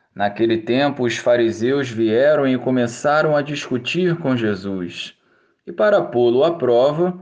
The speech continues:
pediam-lhe um sinal do céu. Mas Jesus deu um suspiro profundo e disse:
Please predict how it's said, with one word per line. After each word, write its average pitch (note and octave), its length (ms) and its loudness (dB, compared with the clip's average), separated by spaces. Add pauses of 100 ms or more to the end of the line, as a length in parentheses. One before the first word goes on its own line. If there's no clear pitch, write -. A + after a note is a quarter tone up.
(160)
pediam-lhe F#3+ 560 0
um G3+ 100 2
sinal C#3+ 540 0
do A#2+ 100 -2
céu. F#2+ 580 -2 (680)
Mas G2 180 -4
Jesus G#2+ 520 -2
deu B2 120 2
um C3 120 2
suspiro B2 640 -4
profundo F#3 920 -2 (160)
e E3 80 -10
disse: G#2 600 -10